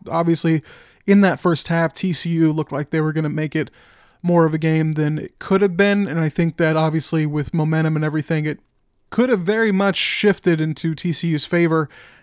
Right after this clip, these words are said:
and I think, uh, and I don't wanna, <laughs> you know, it, it's tough saying this, but, I mean, I, I don't know if Spencer Rattler takes care of it like,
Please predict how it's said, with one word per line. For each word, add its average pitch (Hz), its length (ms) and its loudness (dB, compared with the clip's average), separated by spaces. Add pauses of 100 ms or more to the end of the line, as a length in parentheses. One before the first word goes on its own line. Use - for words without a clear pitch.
and 165 120 0
I 156 60 2
think, 170 300 0
uh, - 20 2
and 156 320 0
I 151 160 -2
don't 147 320 -4
wanna, 160 220 0
<laughs> - 220 -6
you - 80 -20
know, - 60 -8 (540)
it, 190 220 4
it's - 160 0
tough 294 180 0
saying 170 320 2
this, 151 240 -4
but, 165 320 0 (320)
I 190 60 0
mean, 196 320 0 (180)
I, - 300 -8
I 202 60 2
don't 214 140 4
know 226 140 6
if 226 80 4
Spencer 214 380 0
Rattler 202 480 2 (360)
takes 190 280 0
care 208 200 2
of 196 100 0
it 196 100 0
like, 185 260 0